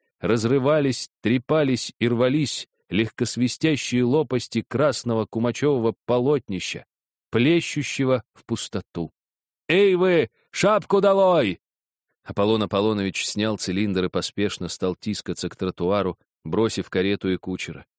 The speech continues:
Скоро он семенил по направлению, противоположному роящейся массе. Чёрные тут фигурки повылились из магазинов, дворов, боковых проспектов, трактиров.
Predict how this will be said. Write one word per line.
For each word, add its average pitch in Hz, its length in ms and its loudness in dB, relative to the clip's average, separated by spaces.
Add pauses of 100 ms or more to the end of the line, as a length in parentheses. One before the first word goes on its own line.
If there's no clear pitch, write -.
(160)
Скоро 143 460 0
он 131 180 0
семенил 123 540 0
по 107 100 -2
направлению, 104 720 0
противоположному 101 840 0
роящейся 92 720 -2
массе. 90 540 -4 (280)
Чёрные 131 460 2
тут 127 160 -2
фигурки 117 720 -2 (160)
повылились 110 800 0
из 101 180 -2
магазинов, 101 800 -2
дворов, 95 540 0
боковых 92 400 -2
проспектов, 95 760 -4 (300)
трактиров. 107 720 -2